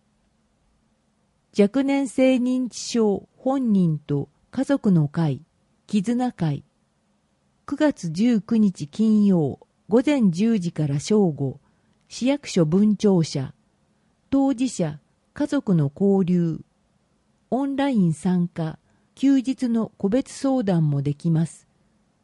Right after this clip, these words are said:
その場合はご相談ください。費用、百円。申し込み、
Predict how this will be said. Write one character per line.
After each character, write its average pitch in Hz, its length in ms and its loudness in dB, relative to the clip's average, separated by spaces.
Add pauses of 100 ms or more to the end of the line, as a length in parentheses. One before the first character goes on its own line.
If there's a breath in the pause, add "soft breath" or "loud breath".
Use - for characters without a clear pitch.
(100)
そ 214 180 2
の 226 160 4
場 226 240 0
合 214 180 2
は 196 100 2
ご 165 140 0
相 240 300 2
談 226 260 0
く 214 140 -4
だ 196 140 0
さ 180 240 -4
い。 160 100 -6 (1000)
費 285 200 0
用、 170 280 0 (220)
百 208 400 -4
円。 180 320 0 (1000)
申 254 200 -2
し - 120 -8
込 220 180 0
み、 196 240 0